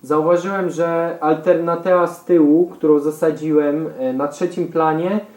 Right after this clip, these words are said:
wybarwia się o wiele lepiej niż alternatea, którą zasadziłem na pierwszym planie.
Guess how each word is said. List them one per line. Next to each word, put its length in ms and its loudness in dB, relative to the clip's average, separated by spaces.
wybarwia 560 -2
się 220 -2
o 60 -2
wiele 280 2
lepiej 680 -2
niż 440 -4
alternatea, 720 0
którą 280 0
zasadziłem 460 -2
na 100 -2
pierwszym 480 -2
planie. 520 -4